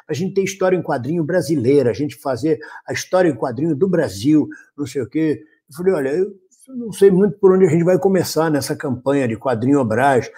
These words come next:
Nós estamos sem os outros companheiros, volta pra uma outra reunião, não sei o quê. E o cara não voltou, porque logo depois veio o golpe militar.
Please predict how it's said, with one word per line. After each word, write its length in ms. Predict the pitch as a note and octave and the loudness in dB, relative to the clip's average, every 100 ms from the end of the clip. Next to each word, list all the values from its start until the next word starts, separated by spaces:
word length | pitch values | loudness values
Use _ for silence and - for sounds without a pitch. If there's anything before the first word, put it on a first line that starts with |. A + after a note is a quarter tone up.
| - - - B2 B2 | -20 -20 -16 -14 -10
Nós 140 | D3 D3 | -8 -6
estamos 220 | F3 D#3+ | -4 -4
sem 120 | E3 | -2
os 100 | C3+ | 2
outros 180 | D3+ D3+ | 0 0
companheiros, 580 | D3 B2 G#2+ B2 C#3+ A2 | -6 -4 -2 0 -2 0
volta 280 | D#3+ F#3 D3+ | 2 2 -2
pra 100 | D3 | -4
uma 120 | C#3+ | -2
outra 200 | D3+ B2+ | -4 -4
reunião, 380 | B2 A#2+ A#2+ C#3 | -4 -2 -2 -2
não 80 | |
sei 120 | - A#2+ | -4 -6
o 140 | B2 | -6
quê. 60 | - - - - | -10 -20 -20 -20
E 160 | A#3 B3+ | -16 -14
o 80 | B3+ | -2
cara 240 | A#3 A3 | 2 6
não 160 | A3+ A3 | 6 8
voltou, 400 | A3 F3+ F#3 F#3+ | 6 6 2 2
porque 200 | D#3 D#3+ | 2 2
logo 200 | D3+ D3+ | 2 2
depois 220 | C#3+ E3+ | -2 0
veio 120 | E3+ | 0
o 40 | D3+ | 2
golpe 160 | E3+ | 0
militar. 300 | E3 C3 D3+ | 0 -4 -6